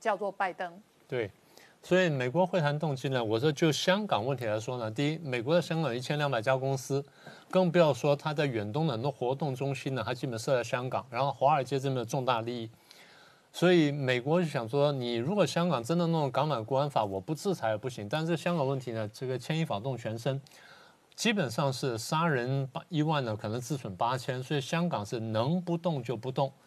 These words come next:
Speaker 2: 所以双方谈一谈呢，你不要在香港打，我们在别的地方打都可以。那么这是美国方面对香港的动机，这第一个大的问题。第二大问题就是贸易协定。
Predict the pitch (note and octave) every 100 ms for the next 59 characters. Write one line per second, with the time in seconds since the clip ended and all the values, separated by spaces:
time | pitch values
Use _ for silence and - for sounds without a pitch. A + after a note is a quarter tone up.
0 | - - - C#3 F3 E3+ F3 E3 A#2+ C3+
1 | B2+ B2 A#2 G2+ G#2 G2+ E3+ D3 C3 C#3
2 | C3+ A2+ F#2 A#2 B2 B2 C#3 C#3+ C3 F2+
3 | F#2+ A#2+ - G#2 A#2 - _ _ B2 B2
4 | C#3 B2+ B2 G2+ G2 C3 C#3+ C3 C3 A#2
5 | D#3 E3 A2+ G#2 A2+ G#2 A2 A#2+ - -
6 | - - - B2 D3+ E3+ E3 B2 A#2+ G#2
7 | G2 G2 G#3 F3+ F3 D#3 C3 B2+ C#3 C#3+
8 | D3+ B2 A2+ A2+ A2 C#3+